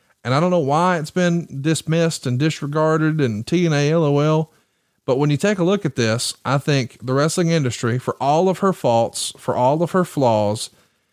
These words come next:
owes a huge debt of gratitude to Dixie Carter and the Carter family, because look at all the talent that we got to see here, the great entertainment that we got,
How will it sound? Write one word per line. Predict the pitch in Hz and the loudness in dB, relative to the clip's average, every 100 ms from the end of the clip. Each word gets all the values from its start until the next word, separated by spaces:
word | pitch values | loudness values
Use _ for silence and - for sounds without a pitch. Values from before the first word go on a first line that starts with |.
| _ _ - | _ _ -2
owes | 135 123 | 0 2
a | 120 117 | 0 -2
huge | - 196 185 143 | -2 0 0 2
debt | 151 | 0
of | 127 | 0
gratitude | 123 135 123 - 110 104 110 _ _ | 0 2 0 -2 -4 -4 -10 _ _
to | 120 | -2
Dixie | 135 135 123 | -2 -2 -4
Carter | 135 127 117 | 0 0 0
and | 101 | -4
the | 95 | -2
Carter | 139 117 107 | -2 -2 0
family, | 135 131 101 87 - _ _ _ | -2 -2 -4 -8 -14 _ _ _
because | 147 139 139 | -8 -4 -2
look | 214 220 | 0 0
at | |
all | 185 | 0
the | 151 | 0
talent | 120 151 165 170 | -2 0 2 0
that | 131 | 0
we | 151 | -2
got | 147 127 | 0 -2
to | 113 | -4
see | - 160 | -2 0
here, | 156 151 151 - | 2 0 0 -4
the | 123 | -4
great | 127 143 | 0 0
entertainment | 135 113 156 165 151 | 0 -2 0 0 0
that | 156 110 | -2 -2
we | 135 | -2
got, | 139 135 131 - | 0 0 0 -4